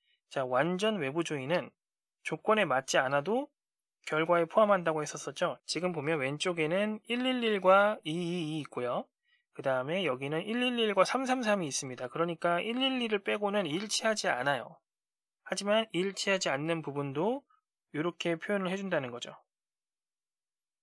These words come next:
여기에는 삼삼삼이 없지만 파이썬 자바를 비워두면서까지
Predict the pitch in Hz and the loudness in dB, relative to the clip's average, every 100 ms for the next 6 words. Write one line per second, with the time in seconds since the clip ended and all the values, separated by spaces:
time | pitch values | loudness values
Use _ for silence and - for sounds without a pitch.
0 | _ _ _ - 139 151 165 160 156 240 | _ _ _ -8 -6 -2 0 0 0 0
1 | 226 233 208 196 131 - - 139 120 196 | 0 0 0 0 -2 -2 -2 -2 -2 -6
2 | - _ _ _ _ - 208 196 190 - | -12 _ _ _ _ -2 -2 0 0 0
3 | 139 139 175 247 254 - 147 160 151 143 | 0 0 2 0 -4 -4 0 2 0 -4
4 | 143 147 - 131 135 202 285 | -4 -4 -4 -6 -4 -4 -6